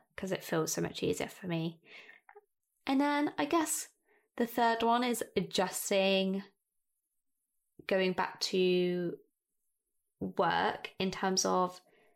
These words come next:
the time availability. So if I would have gone from a full-time job to a part-time job, I would have been like, "This is amazing! I have two, e-, uh, three extra days a week. Um, I have so much time."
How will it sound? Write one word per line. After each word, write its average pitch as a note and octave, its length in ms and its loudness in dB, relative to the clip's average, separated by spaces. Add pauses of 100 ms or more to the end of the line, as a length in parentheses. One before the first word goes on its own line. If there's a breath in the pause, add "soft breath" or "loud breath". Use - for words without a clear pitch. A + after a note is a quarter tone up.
(320 soft breath)
the - 100 0
time G3 400 -2
availability. D4+ 1000 4 (920)
So A#3 360 0
if D4 160 0
I D#4 80 4
would D#4 140 2
have D4+ 140 0
gone A#3 200 2
from A3 200 0
a G#3 60 2
full-time G#3 540 2
job F3 360 0 (680 loud breath)
to - 120 0
a F3 40 2
part-time F#3+ 540 0
job, - 360 -2
I G#3 60 0
would A#3 60 4
have A3 80 0
been D4 100 4
like, C4 220 2
"This C#5 160 4
is C#5+ 160 -2
amazing! C5 880 4 (220 loud breath)
I F#4+ 60 -2
have B4+ 240 2
two, A4 320 6
e-, - 360 -2
uh, E4+ 240 6
three G#4 240 4
extra G#4 220 2
days G4 260 4
a F#4+ 80 6
week. F4 600 4
Um, G#3 300 0
I A#3+ 60 0
have D#4 200 0
so D4 280 2
much - 280 2
time." C#3 500 0